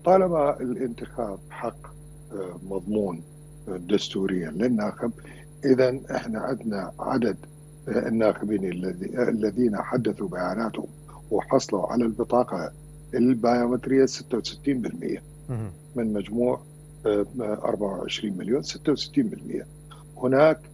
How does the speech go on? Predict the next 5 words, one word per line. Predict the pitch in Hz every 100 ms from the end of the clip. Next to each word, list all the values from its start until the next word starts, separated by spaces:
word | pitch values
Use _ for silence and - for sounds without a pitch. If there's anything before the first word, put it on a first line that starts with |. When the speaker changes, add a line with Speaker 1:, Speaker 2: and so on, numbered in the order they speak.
| - -
Speaker 1:
أربعة | 143 131
وثلاثين | 110 117 - 147 131
بالمئة | 123 113 127 123 127
من | 117 120
الناخبين | 123 117 - 117 139